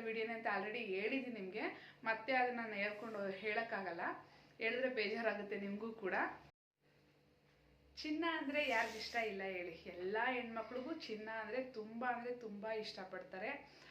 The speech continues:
ಅದ್ರಲ್ಲೂ ಈಗಿನ ದುಬಾರಿ ರೇಟಲ್ಲಿ ಚಿನ್ನ ತಗೊಳಕ್ಕಂತೂ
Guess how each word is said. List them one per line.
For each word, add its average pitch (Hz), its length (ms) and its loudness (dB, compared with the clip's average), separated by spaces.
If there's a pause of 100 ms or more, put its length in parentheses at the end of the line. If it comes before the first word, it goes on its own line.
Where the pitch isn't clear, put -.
(220)
ಅದ್ರಲ್ಲೂ 240 380 0
ಈಗಿನ 254 600 0
ದುಬಾರಿ 226 460 0
ರೇಟಲ್ಲಿ 226 420 0
ಚಿನ್ನ 226 320 -6
ತಗೊಳಕ್ಕಂತೂ 208 600 -4